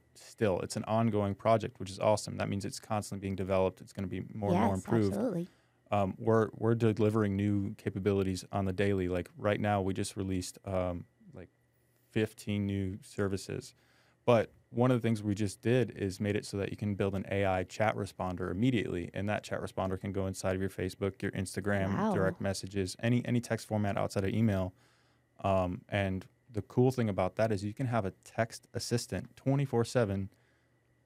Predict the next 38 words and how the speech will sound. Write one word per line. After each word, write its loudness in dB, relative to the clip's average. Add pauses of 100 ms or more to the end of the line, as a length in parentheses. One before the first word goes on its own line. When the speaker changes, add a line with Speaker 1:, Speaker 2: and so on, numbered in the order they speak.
(120)
Speaker 1:
as 4
an 4
appointment 2
setter -6 (520)
or 8
as 4
a 2 (100)
F 2
A 2
Q 0
chatbot 2 (120)
for -4
someone 0
trying -2
to -2
reach -2
out 0
to -6
your -2
business 0
after -2
hours. -2 (800)
Um, 6
right 8
now, 4
even 2
without 4
using -2
A 2
I, 2
I 2
have 2
a, 0 (380)
a -2
missed 2
call 4
text -2
back 0